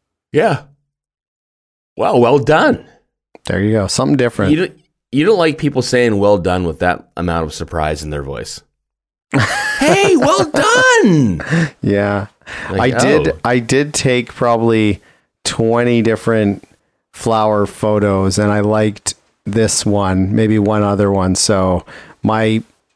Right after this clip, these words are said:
Speaker 2: hit to miss ratio was, wasn't great, but I'm not showing you all the misses.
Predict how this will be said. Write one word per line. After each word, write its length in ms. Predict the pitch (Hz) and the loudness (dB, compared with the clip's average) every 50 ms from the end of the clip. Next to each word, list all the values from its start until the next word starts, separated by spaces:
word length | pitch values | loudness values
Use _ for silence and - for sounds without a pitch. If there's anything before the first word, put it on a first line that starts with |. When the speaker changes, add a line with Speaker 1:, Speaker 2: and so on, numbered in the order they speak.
| - - | -6 -2
Speaker 2:
hit 500 | 139 139 104 110 131 127 127 - _ - | 0 0 2 2 2 2 0 -2 _ 0
to 100 | 120 113 | 2 2
miss 360 | 110 107 107 107 101 - - | 4 4 2 2 0 0 0
ratio 560 | 104 101 104 104 101 - 113 107 98 95 98 | 0 2 0 0 0 0 0 0 2 2 2
was, 200 | 98 101 101 107 | 2 2 0 0
wasn't 400 | - 110 113 107 104 107 107 101 - | 0 0 0 0 2 2 0 -2 -2
great, 440 | - 98 95 98 95 95 95 - - | -2 0 0 0 0 -2 -4 -6 -4
but 180 | - 92 90 - - | -4 -2 -2 -2 -2
I'm 100 | 98 107 | 0 0
not 160 | 113 113 113 | 2 0 0
showing 320 | - - 123 113 110 107 104 | -2 0 0 2 2 2 2
you 160 | 104 104 101 | 2 2 2
all 100 | 98 95 | 0 0
the 80 | 98 98 | 0 0
misses. 580 | 95 95 95 90 - - - 85 - - - | 0 0 0 -2 -2 -4 -4 -4 -6 -8 -14